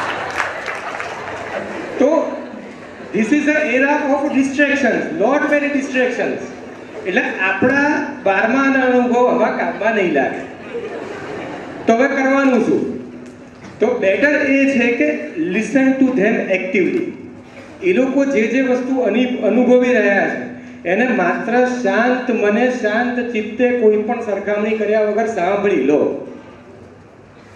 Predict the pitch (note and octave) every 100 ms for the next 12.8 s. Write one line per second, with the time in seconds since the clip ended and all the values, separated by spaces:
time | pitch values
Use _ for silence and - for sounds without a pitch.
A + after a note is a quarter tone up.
0 | - - - C#3 D#3 F3+ G3+ G#3 G#3 G3+
1 | G3+ G3+ F#3+ E3+ E3+ F#3+ G3 G3 G3 G3
2 | F#3+ F#3 F#3 F#3 F#3 F#3+ F#3+ D#3 D#3 F3+
3 | F3+ F3 F3 F3 D3+ C3+ - - - -
4 | C4 - - - - - - - - -
5 | - - - - - - - - - -
6 | - - - F#3+ G#3+ - - - - -
7 | - - - - - - G#3+ A3 A3 A#3
8 | B3+ G#3+ A3+ - A#3 - G#3+ A#3+ A3 G#3+
9 | A3 A#3 A#3 A3 G#3+ G#3+ A#3 A3 G#3+ A3
10 | A#3 G#3+ G#3+ A3 G#3+ G#3+ - F#3+ G3+ A3+
11 | A3 A#3 A3+ G#3+ A3 F#3 F3+ G3+ F3+ E3
12 | D#3+ G3 F3 E3 C3+ B2+ A2